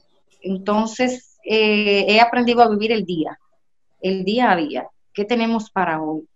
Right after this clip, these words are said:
Y me voy pla-, haciendo unos planes a corto plazo, algunos a largo plazo, pero la mayoría a corto plazo para poder organizarnos. Tratamos de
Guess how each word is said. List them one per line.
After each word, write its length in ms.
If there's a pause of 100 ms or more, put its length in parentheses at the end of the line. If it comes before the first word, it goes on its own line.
(380)
Y 120
me 100
voy 200
pla-, 260
haciendo 380
unos 200
planes 560
a 220
corto 440
plazo, 420 (920)
algunos 480
a 100
largo 280
plazo, 460
pero 480
la 100
mayoría 580
a 140
corto 320
plazo 400
para 220
poder 220
organizarnos. 800
Tratamos 460
de 360